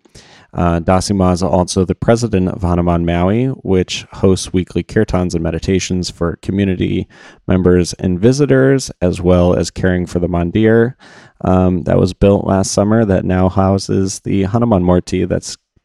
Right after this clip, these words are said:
taken care of by, uh, by everybody who lives at Hanuman Maui. If you would like more information or to visit Hanuman Maui, please visit hanuman maui dot org.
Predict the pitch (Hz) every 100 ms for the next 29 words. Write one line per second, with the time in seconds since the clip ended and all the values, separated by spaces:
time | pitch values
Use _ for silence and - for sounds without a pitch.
0 | _ - 92 - - 95 92 - 92 92
1 | 90 - 90 90 90 90 90 90 - 98
2 | 90 90 95 95 90 90 92 92 95 -
3 | _ - _ _ - 85 92 90 90 90
4 | 120 143 147 - - - - 98 90 90
5 | - 90 92 90 90 - 95 110 120 117
6 | 117 113 120 - - _ _ 95 85 123
7 | 143 143 107 117 117 117 113 110 110 113
8 | 110 - 92 90 87 92 87 90 90 90
9 | 87 87 87 87 87 90 87 - 113 143
10 | 170